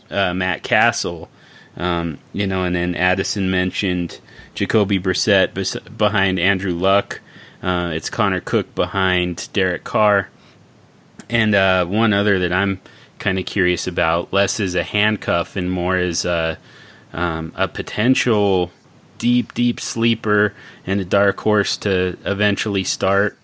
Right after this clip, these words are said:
if things don't go the way we think they will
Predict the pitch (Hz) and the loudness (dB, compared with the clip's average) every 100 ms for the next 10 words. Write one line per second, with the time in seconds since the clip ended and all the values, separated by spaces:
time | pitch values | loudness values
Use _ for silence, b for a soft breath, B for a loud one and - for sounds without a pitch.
0 | _ - 104 104 - - 113 107 - 110 | _ -2 2 2 0 0 2 2 0 0
1 | 101 - 107 107 101 104 104 98 92 120 | 0 -2 -2 0 0 0 0 -2 -2 0
2 | 117 107 101 113 113 | 0 0 0 2 2